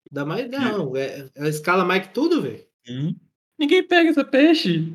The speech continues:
Speaker 2: Setenta dez por segundo, pior que, que,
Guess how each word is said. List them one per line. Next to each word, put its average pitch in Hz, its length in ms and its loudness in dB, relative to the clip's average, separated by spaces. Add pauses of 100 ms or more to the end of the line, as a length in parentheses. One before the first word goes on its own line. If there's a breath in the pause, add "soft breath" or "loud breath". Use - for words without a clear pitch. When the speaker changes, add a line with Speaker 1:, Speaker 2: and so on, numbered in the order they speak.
Speaker 2:
Setenta - 460 -2
dez 180 220 4
por 185 100 -10
segundo, 170 460 -2
pior 160 340 0
que, 160 340 4
que, 120 540 0